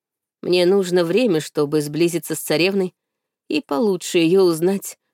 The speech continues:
в облике учителя фехтования. А с маркизом проводить время придется королю.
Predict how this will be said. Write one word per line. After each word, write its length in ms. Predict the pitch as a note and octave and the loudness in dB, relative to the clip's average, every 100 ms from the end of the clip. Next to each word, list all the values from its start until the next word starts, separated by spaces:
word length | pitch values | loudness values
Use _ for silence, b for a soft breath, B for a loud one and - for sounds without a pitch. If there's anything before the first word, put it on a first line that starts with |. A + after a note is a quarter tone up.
| _ | _
в 100 | - | -4
облике 420 | G3 E3 E3 - E3+ | -2 0 -2 0 -2
учителя 420 | E3+ F3+ - D3+ | 0 -4 -2 -4
фехтования. 640 | D#3+ - E3 C#3 C#3 D3 - _ _ _ _ _ _ _ _ _ | -2 -2 0 0 -2 -6 -14 _ _ _ _ _ _ _ _ _
А 100 | - | -8
с 80 | - | -2
маркизом 680 | A3 B3 - F4 D#4 D#4+ D4 | -2 -2 0 0 2 2 2
проводить 600 | B3 A3 G3 G#3+ C4 G#3+ | 2 2 0 0 -2 0
время 440 | F#3+ A3+ B3 C4 | 2 2 2 0
придется 480 | G#3 F3+ F3+ G#3 A#3+ | -2 0 -2 -4 -8
королю. 540 | - F3 C#3+ C#3+ D3 | -2 0 2 0 -4